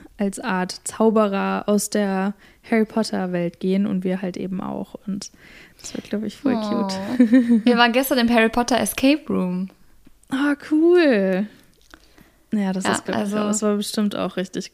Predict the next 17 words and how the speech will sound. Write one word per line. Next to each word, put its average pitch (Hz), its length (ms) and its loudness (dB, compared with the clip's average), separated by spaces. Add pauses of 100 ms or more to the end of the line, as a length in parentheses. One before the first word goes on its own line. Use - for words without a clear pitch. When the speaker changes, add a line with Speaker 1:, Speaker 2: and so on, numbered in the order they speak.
(100)
Speaker 1:
cool, 180 160 -6
Speaker 2:
das 196 120 -2
Speaker 1:
oder? 233 100 2
Speaker 2:
war 254 40 4
mega 196 380 0 (100)
cool, 202 260 -6
ja. 220 200 -6
In 214 180 -4
der 196 100 -2
magischen 202 520 -4
Bibliothek 202 480 -6
von 180 180 -6
Hogwarts 185 500 -8
waren 202 200 -8
wir. 226 180 -8 (160)
Speaker 1:
Oh. 202 640 -4 (400)
Speaker 2:
Ja, 196 200 0